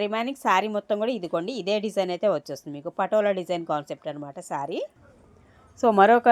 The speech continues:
బ్యూటిఫుల్ డిజైన్ అండి, ఇది కూడా సూపర్ ఉంది, మ్యామ్. శారీ అయితే చూడండి, డిజైన్ అయితే హైలైట్ ఉందన్నమాట ఈ శారీ కూడా. And పళ్ళు వస్తుంది, శారీ డిజైన్ అంతా కూడా ఇదిగోండి, ఇలా వస్తుంది మనకి. ఈ విధమైన కాంబినేషన్తో మనకి శారీ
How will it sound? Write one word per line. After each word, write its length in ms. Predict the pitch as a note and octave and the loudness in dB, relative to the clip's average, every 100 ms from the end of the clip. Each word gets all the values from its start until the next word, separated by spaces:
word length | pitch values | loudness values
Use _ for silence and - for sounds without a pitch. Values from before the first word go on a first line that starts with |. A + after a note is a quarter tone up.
| G3+ | 6
బ్యూటిఫుల్ 460 | G3+ A3+ A#3 A#3+ G3+ | 4 2 2 0 0
డిజైన్ 280 | E3+ E3+ D3+ | 2 2 2
అండి, 140 | D3+ D#3+ | -2 0
ఇది 80 | F#3+ | 2
కూడా 120 | G#3+ G#3+ | 0 0
సూపర్ 380 | G3+ F#3 G3 F3+ | -6 0 2 4
ఉంది, 140 | F#3 D#3+ | 2 -2
మ్యామ్. 160 | C#3+ C#3+ | -4 -2
శారీ 240 | E3 D3+ D#3 | 0 0 0
అయితే 120 | C#3+ C#3 | -6 -6
చూడండి, 200 | D3+ C#3 C#3+ | -8 -6 -6
డిజైన్ 300 | E3+ A3+ A3 | 0 4 4
అయితే 140 | G3+ A#3+ G3+ | 2 0 0
హైలైట్ 380 | D#3+ E3 E3 D#3+ | -2 0 0 -2
ఉందన్నమాట 400 | C#3+ C#3+ C#3+ C#3 D#3+ E3 | -6 -6 -8 -8 -6 -6
ఈ 40 | D#3+ | -2
శారీ 240 | D3+ D3 - | -2 -2 -4
కూడా. 140 | D#3 A#3+ | -2 -2
And 100 | G3 - | -2 0
పళ్ళు 220 | D#3 F3 F#3 | 0 2 0
వస్తుంది, 380 | E3+ D#3 F#3 A4 - _ - - | 0 -2 -2 -2 -2 _ -2 4
శారీ 260 | G3 G3+ G3+ | 6 4 -2
డిజైన్ 260 | F3+ G3+ F#3+ | 0 0 0
అంతా 140 | F3+ F#3+ | 0 0
కూడా 100 | A#3 | -2
ఇదిగోండి, 280 | E3 C#3+ C3+ D#3 | -4 -6 -4 0
ఇలా 100 | D3 B2+ | 0 0
వస్తుంది 260 | - C3+ B2+ | -8 -16 -16
మనకి. 220 | B2 - _ G#3+ | -18 -20 _ -8
ఈ 20 | A3+ G3+ | -4 0
విధమైన 420 | F#3+ F3+ E3+ D#3+ E3+ | 0 0 -2 -2 0
కాంబినేషన్తో 500 | D#3+ E3+ E3 F3 A#3 | 0 -2 -6 -6 -4
మనకి 200 | F#3 - - | -4 -8 -6
శారీ 240 | D3+ D3 | -4 -2